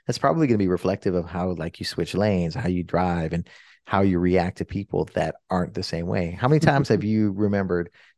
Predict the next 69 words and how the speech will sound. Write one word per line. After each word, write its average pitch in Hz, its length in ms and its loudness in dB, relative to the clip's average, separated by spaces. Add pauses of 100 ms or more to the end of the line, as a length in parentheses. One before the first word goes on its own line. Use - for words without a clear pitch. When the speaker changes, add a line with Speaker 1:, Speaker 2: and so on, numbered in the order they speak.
(100)
Speaker 1:
being 101 240 2
in 95 100 2
a 90 60 0
car 87 380 2
and 85 100 -4
you're 87 80 -4
trying 92 160 -2
to 87 40 -4
get 92 160 -2
somewhere 82 260 -2
and 85 100 -2
you're 85 100 -2
yelling 87 380 -2
and 82 80 -6
cussing 87 440 -4 (100)
just 95 220 -10
in 107 60 -4
the 90 60 -4
car? 92 400 2 (400)
And 95 100 -2
if 90 60 0
somebody 92 220 2
cuts - 220 -2
you 87 120 2
off 85 340 2
or 85 60 -4
you 87 100 -4
cut 87 160 -2
somebody 87 300 -2
off, 87 120 -2 (100)
you 123 140 -4
think 143 280 0
about 82 240 -4
that. - 180 -6 (460)
Speaker 2:
How 147 40 -6
Speaker 1:
Is, 151 40 -4
Speaker 2:
many 170 140 4
Speaker 1:
is 165 80 2
that 190 100 4
Speaker 2:
times? 226 280 -2 (220)
Speaker 1:
Yeah, 147 200 -2
well, 196 160 2
just, 165 300 -8
uh, 107 60 -4 (420)
do, 113 280 0
do 107 120 -2
you 104 80 2
do 87 140 6
that, - 260 0
I 90 80 -8
guess, 82 220 -8
would 87 120 -4
be 85 80 -4
the 85 100 -4
real 85 120 -2
question. - 300 -8 (680)
Speaker 2:
Probably 139 240 0
never. 113 340 -6 (360)
Speaker 1:
Okay, 101 320 4
then 98 180 2
you 98 120 2
would 104 120 4
fall 95 240 2
under 95 180 0
that 92 160 -4
class 92 300 -4
of 92 80 -6
people 95 300 0
that 87 260 -2